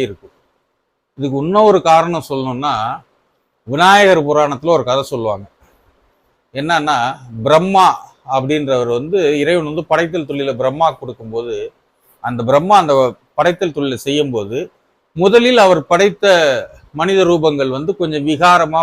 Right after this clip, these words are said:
பார்க்க கொஞ்சம் வந்து கொஞ்சம் அது மனித ரூபமே இல்லாத மாதிரி இருந்துச்சு. அப்ப எப்படிதான் அந்த உலகத்தை படைக்கிறதுன்னு எனக்கு தெரியல அப்படின்னும் போது சிவபெருமானிடம் வேண்டும் போது சிவபெருமான் வந்து, "நீ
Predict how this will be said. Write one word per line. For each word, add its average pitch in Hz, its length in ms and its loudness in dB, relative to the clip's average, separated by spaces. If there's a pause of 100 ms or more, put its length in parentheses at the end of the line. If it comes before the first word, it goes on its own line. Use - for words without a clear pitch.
பார்க்க 165 340 0
கொஞ்சம் 135 360 -6
வந்து 135 220 -10 (100)
கொஞ்சம் 123 400 -10 (280)
அது 131 140 -8
மனித 151 280 -4
ரூபமே 170 300 -4
இல்லாத 165 340 -2
மாதிரி 151 220 -4
இருந்துச்சு. 120 300 -14 (680)
அப்ப 165 140 -4
எப்படிதான் 226 500 2
அந்த 208 100 0
உலகத்தை 190 380 4
படைக்கிறதுன்னு 175 560 -2
எனக்கு 135 260 -10
தெரியல 151 300 -2 (100)
அப்படின்னும் 117 500 -6
போது 98 220 -12 (640)
சிவபெருமானிடம் 190 720 4
வேண்டும் 127 340 -6
போது 107 180 -4 (140)
சிவபெருமான் 170 680 0
வந்து, 131 300 -6 (720)
"நீ 151 80 -4